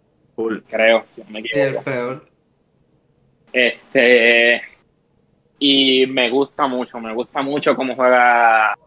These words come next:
Speaker 2: Ucrania. Y escuchen el dato que voy a dar. Sé que, no dato, sino la, lo, lo, mi predicción. Sé que siempre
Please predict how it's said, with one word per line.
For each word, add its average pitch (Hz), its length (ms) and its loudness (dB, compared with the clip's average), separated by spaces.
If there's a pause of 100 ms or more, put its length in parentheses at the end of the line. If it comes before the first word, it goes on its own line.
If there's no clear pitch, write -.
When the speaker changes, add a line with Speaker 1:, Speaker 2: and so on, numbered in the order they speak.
(300)
Speaker 2:
Ucrania. 117 520 -2 (160)
Y 143 460 2 (500)
escuchen - 320 -12
el 127 160 -4
dato 131 340 2
que 120 100 -4
voy 120 200 0
a 123 140 2
dar. 113 260 -2
Sé - 160 -4
que, 151 260 2 (680)
no 156 140 0
dato, 123 340 -2
sino 131 260 -10
la, 143 160 -4
lo, 127 160 -6
lo, 120 80 -8
mi 123 160 -14
predicción. 123 640 -10
Sé 139 220 0
que 165 180 4
siempre 147 840 2